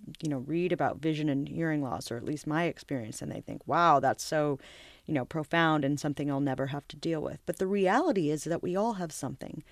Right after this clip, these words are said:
whether it's emotional, whether it's psychological, whether it's physical, if it's a terminal illness or any type of debilitating condition.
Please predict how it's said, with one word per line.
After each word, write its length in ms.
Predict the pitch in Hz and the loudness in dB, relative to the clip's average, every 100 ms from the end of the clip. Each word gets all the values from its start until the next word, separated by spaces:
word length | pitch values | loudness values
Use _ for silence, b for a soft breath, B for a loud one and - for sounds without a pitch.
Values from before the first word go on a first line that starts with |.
| b b b b | b b b b
whether 260 | 175 185 | 4 6
it's 140 | 175 185 | 4 2
emotional, 600 | 175 175 - 190 170 165 | 4 2 2 0 0 0
whether 240 | 151 139 | 0 0
it's 140 | - | -2
psychological, 640 | - 147 147 143 147 - 170 | -4 -4 -2 -2 -2 0 2
whether 260 | 156 147 139 | 2 2 0
it's 140 | - | -2
physical, 560 | - 156 165 156 147 147 | -2 -2 -2 -2 0 -2
if 140 | - | -6
it's 120 | - | -10
a 60 | - | -8
terminal 420 | - 151 151 147 | -2 2 2 0
illness 400 | - 143 147 139 | 0 0 0 0
or 80 | 139 | -2
any 180 | 135 147 | 0 0
type 220 | 139 135 | -2 -6
of 100 | 131 | -6
debilitating 640 | - 131 131 139 143 135 | -6 -4 -4 -4 -6 -6
condition. 520 | 135 143 139 - - | -4 -4 -4 -6 -10